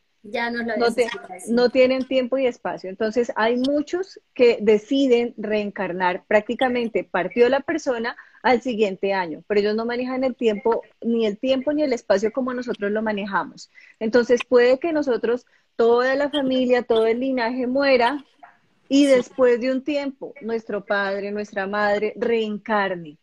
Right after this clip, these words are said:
Speaker 2: Eso depende del nivel de aprendizaje que nosotros tenemos. Era el, el ejemplo sencillo que en algún momento yo les decía en otros programas. Un ejemplo, si una persona está acostumbrada a robar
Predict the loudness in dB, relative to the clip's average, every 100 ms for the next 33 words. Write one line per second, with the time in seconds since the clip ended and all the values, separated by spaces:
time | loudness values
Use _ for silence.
0 | _ _ _ 0 2 4 4 2 -2 -2
1 | -4 -2 0 0 0 -2 2 2 2 0
2 | -2 -2 -4 -2 -4 -6 -6 -8 -6 -6
3 | -4 -6 -2 0 2 0 -2 -6 -8 0
4 | 0 0 0 -2 -2 -4 -8 -8 -8 -6
5 | -4 -4 -4 -4 -4 -2 -4 -4 -4 -2
6 | 0 -2 -2 -4 -2 0 0 -2 -4 -2
7 | -2 -2 -4 -4 -2 2 0 0 -10 -16
8 | -20 _ _ _ 2 4 6 4 2 0
9 | -8 -12 _ 0 2 4 2 0 0 0
10 | 0 0 0 0 0 4 4 4 2 2
11 | 4 4 0